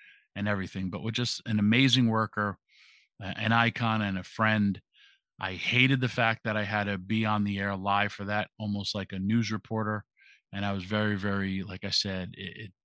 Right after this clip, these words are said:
I don't like doing it, but it's, it was kinda my job that I had to do it. Um, the next day is fine 'cause I'm able to grieve and mourn.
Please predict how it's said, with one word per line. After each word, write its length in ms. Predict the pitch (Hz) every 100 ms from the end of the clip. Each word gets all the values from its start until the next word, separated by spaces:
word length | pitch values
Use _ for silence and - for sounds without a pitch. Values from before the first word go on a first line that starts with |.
| _ -
I 60 |
don't 260 | 107 117 110
like 280 | 120 98 104
doing 320 | 107 113 117
it, 140 | 117 _ _ _ _ _ _ -
but 180 | 98 -
it's, 480 | 110 113 - - - - -
it 80 | 107
was 260 | 98 92 - -
kinda 240 | 113 113
my 180 | 107 98
job 420 | 95 101 98 92
that 120 | 98
I 80 | 95
had 400 | - - 92 90
to 80 | -
do 280 | 107 101 -
it. 100 | - _ _ - - _ 101
Um, 300 | 92 90 87
the 80 | 101
next 380 | 107 110 - -
day 180 | 113 110
is 160 | -
fine 360 | - 107 110 113
'cause 180 | 107 101
I'm 140 | 98
able 280 | 101 98 98
to 160 | - 101
grieve 480 | 98 107 110 110 101
and 140 | 98
mourn. 500 | 98 107 107 107